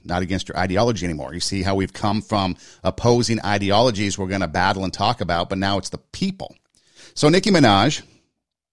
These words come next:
and the vaccine. She puts out a tweet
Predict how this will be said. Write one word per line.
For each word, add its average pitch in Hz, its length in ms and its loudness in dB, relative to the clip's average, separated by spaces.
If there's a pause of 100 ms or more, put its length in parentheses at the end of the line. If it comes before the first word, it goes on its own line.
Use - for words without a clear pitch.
(1300)
and 104 120 0
the 104 60 2
vaccine. 113 560 0 (320)
She - 160 -4
puts 131 320 2
out 123 180 6
a 120 120 2
tweet - 640 -2